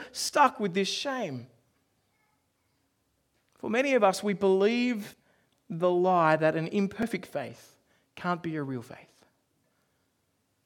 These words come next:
We think that we need to be perfect and, and always live the perfect way and fulfill everything that God has said, but we've forgotten the reality of what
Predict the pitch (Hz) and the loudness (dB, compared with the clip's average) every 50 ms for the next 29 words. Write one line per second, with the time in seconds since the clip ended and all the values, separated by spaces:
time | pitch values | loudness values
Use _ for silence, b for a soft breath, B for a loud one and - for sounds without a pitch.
0 | _ _ 202 202 196 254 240 - 240 220 202 214 226 226 208 214 220 202 - - | _ _ 0 0 2 0 4 6 6 6 6 6 4 4 4 2 0 -2 0 4
1 | 233 254 262 247 - 196 180 - 190 180 202 202 185 202 196 - 220 247 269 247 | 6 6 6 6 4 0 2 2 2 4 4 4 2 0 4 6 6 8 8 6
2 | 226 190 196 240 208 220 202 - - 262 247 240 - 233 190 190 180 202 214 208 | 6 4 2 2 2 2 0 2 2 2 2 2 0 -4 -2 2 4 6 6 4
3 | 196 B B B - 226 185 - 269 277 269 254 - 240 269 269 277 269 226 240 | 4 B B B -6 -6 -4 0 0 0 0 4 8 8 8 10 8 2 0 2
4 | 226 214 202 185 240 233 220 214 214 - - - - 254 202 175 220 208 240 233 | 2 2 2 4 2 4 4 2 0 0 -2 2 2 2 2 2 -2 -2 -2 -4
5 | 214 - - 262 220 202 226 240 269 277 233 214 208 202 202 202 208 214 214 226 | -6 -6 -8 -8 -4 0 4 4 4 4 2 0 2 2 2 2 2 4 4 6
6 | 247 277 269 240 214 202 202 202 196 208 220 233 233 | 8 8 8 6 6 4 2 2 4 2 2 2 0